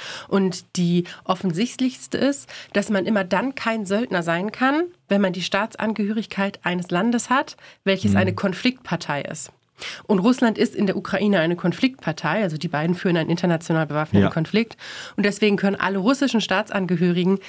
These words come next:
Speaker 1: keine Söldner sein.
Speaker 2: Hm. Und Wagner besteht zum großen Teil, größ-, allergrößten Teil wohl aus russischen Staatsangehörigen.
Speaker 1: Genau, Wagner besteht zum allergrößten Teil aus russischen Staatsangehörigen. Es gibt wohl auch ein paar, ähm,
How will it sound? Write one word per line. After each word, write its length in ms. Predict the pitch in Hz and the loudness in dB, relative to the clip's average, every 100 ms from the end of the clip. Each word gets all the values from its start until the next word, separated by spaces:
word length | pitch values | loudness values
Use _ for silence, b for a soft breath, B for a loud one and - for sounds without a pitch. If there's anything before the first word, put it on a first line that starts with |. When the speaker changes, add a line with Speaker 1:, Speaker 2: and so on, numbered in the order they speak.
| B - | B -8
Speaker 1:
keine 320 | 175 160 160 | -2 -2 -2
Söldner 380 | 160 160 147 131 | 0 0 -2 -6
sein. 320 | - - 175 _ _ _ _ _ _ _ _ _ _ _ - | -6 -8 -10 _ _ _ _ _ _ _ _ _ _ _ 4
Speaker 2:
Hm. 240 | 117 87 - B B B B B B B | 4 4 -2 B B B B B B B
Und 300 | - 101 90 | 0 2 4
Wagner 480 | 104 104 110 127 113 | 4 4 2 2 2
besteht 480 | - 107 - 107 104 | 2 -2 4 2 4
zum 160 | 113 | 2
großen 400 | 104 104 104 113 | 4 4 4 4
Teil, 380 | 104 101 98 101 | 2 4 4 2
größ-, 460 | 80 - 110 117 - | -2 2 4 4 2
allergrößten 580 | 113 113 - 113 104 117 | 2 2 4 2 4 0
Teil 240 | 104 98 101 | 2 0 2
wohl 120 | 98 | 2
aus 220 | 95 - | 0 0
russischen 420 | 104 101 - 98 101 - | 0 0 2 0 0 -6
Staatsangehörigen. 720 | - 95 - 92 85 85 214 | 0 0 2 0 4 4 4
Speaker 1:
Genau, 320 | 202 180 160 | 4 2 2
Wagner 280 | 170 196 208 | -2 0 -2
besteht 520 | 180 - 196 185 - | -4 -2 -2 -2 -2
zum 260 | 185 180 180 | 2 2 2
allergrößten 500 | 185 185 175 175 175 | -2 0 -2 -2 -2
Teil 220 | 180 175 | 0 0
aus 160 | 160 | 0
russischen 500 | 190 - 175 - 160 | -2 0 0 2 2
Staatsangehörigen. 1080 | 160 - 196 - 220 220 202 220 214 220 226 | 2 0 -2 0 -2 2 4 4 6 4 4
Es 160 | - - | 0 -4
gibt 260 | 233 - 170 | -4 -2 0
wohl 160 | 180 | 0
auch 260 | 160 175 180 | 2 0 0
ein 200 | 165 170 | -4 -4
paar, 540 | - 170 160 156 156 - | -4 -2 0 0 -2 -2
ähm, 420 | 156 147 151 | -2 0 -2